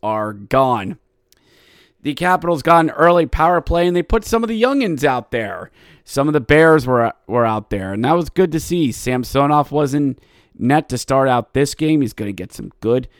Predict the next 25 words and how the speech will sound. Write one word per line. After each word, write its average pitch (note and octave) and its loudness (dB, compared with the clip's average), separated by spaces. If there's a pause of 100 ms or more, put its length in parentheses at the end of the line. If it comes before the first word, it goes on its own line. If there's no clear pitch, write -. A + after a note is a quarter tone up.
(300)
playable C3+ -2 (420)
game C3+ 0
time C3+ 0
here. C#3+ 0 (140)
And, A#2+ -2
um, A#2 -4 (320)
the - -20
Capitals C#3+ 0
were B2+ 2
able C#3 0
to C3+ -2
win C#3 0
a B2+ 0
faceoff, D3 -2
got C#3 2
back C3+ 0
out C#3 2
to C#3 -8
the A#2+ -4
point. D3+ -2
There's C#3 0
Trevor! C#4+ 4 (640)
Trevor A3 0
Van G#3+ 0
Riemsdyk, F3 -2